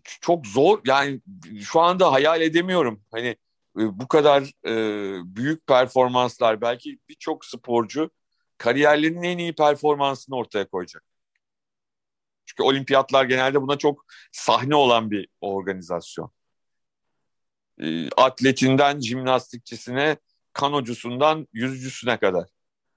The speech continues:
Ve bu adamlar kimse alkışlamayacak. Hani orada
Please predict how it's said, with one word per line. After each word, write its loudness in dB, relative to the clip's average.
Ve -6
bu 6
adamlar 4
kimse -2
alkışlamayacak. 0
Hani -12
orada -2